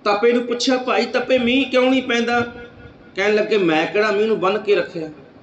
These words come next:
ਤੂੰ ਹੀ ਤੇ ਕਿਹਾ ਸੀ ਵੀ ਗੁਰੂ ਅੰਗਦ ਸਾਹਿਬ ਨੂੰ ਕੱਢੋ ਨਗਰ ਵਿੱਚੋਂ ਬਾਹਰ, ਮੀਂਹ ਪਵਾ ਦਿਆਂਗਾ।"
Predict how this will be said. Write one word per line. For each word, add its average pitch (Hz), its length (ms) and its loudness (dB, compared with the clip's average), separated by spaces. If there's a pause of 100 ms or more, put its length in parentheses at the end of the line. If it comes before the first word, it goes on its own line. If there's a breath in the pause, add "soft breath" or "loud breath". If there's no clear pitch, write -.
(1600)
ਤੂੰ 247 200 6
ਹੀ 285 120 4
ਤੇ 208 100 6
ਕਿਹਾ 160 300 2
ਸੀ 196 240 -2 (1040)
ਵੀ 190 200 0
ਗੁਰੂ 208 280 4
ਅੰਗਦ 220 300 2
ਸਾਹਿਬ 208 280 0
ਨੂੰ 214 100 0
ਕੱਢੋ 226 300 0
ਨਗਰ 202 240 0
ਵਿੱਚੋਂ 196 340 0
ਬਾਹਰ, 190 220 0
ਮੀਂਹ 233 220 0
ਪਵਾ 208 200 0
ਦਿਆਂਗਾ।" 190 520 0